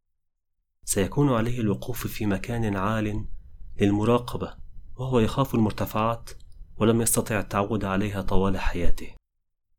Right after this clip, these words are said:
علاوة أنه لن يسمح له بحفر بركة قاذورات هناك. كان بديله هو القط البري.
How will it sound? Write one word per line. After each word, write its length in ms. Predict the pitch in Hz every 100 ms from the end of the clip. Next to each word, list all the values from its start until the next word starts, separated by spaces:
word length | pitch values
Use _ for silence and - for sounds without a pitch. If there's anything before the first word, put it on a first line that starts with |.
| _ _
علاوة 380 | 87 101 131 131 113
أنه 420 | 117 113 107 104
لن 160 | 110
يسمح 380 | 117 - 107 -
له 220 | 110 117
بحفر 400 | 104 - 110 -
بركة 420 | 98 104 - 98 98
قاذورات 560 | 101 92 98 95 -
هناك. 540 | 90 90 85 - - - - _ _ _ _ _ _ _ _ _ _
كان 240 | 123 131 131
بديله 380 | 110 113 127 110
هو 280 | 107 104
القط 360 | 101 - 113 -
البري. 540 | 101 98 90 90 -